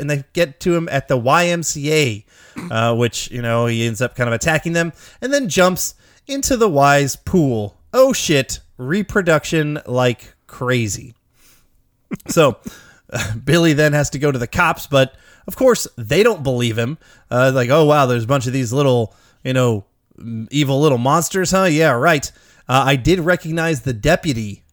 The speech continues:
very quickly, and that deputy is, uh, played by Jonathan Banks,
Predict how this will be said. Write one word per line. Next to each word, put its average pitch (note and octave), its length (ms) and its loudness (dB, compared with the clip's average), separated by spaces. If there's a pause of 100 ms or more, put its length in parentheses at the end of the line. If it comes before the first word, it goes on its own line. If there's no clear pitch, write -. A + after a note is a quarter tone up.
(140)
very A2 480 -2
quickly, A#2 600 -6 (480)
and A#2+ 220 -2
that B2+ 140 2
deputy C3 520 0
is, A#2+ 400 -4
uh, A#2 180 0
played B2 380 -2
by A2+ 140 -2
Jonathan A2 540 -6
Banks, D3+ 640 -2